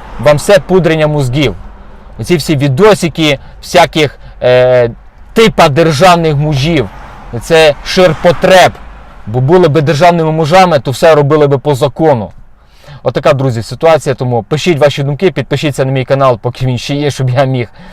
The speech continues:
доносити вам правду. І максимально поширте це відео, в коментарях давайте ми обміняємося думками. І пам'ятайте, Ісус Христос сказав: «Пізнайте істину, і вона зробить вас вільними».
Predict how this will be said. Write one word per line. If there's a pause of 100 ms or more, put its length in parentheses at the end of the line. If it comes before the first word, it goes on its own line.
(120)
доносити
вам
правду. (480)
І (760)
максимально
поширте
це
відео,
в
коментарях
давайте
ми
обміняємося
думками. (300)
І
пам'ятайте,
Ісус
Христос
сказав: (320)
«Пізнайте (160)
істину, (180)
і
вона
зробить
вас
вільними».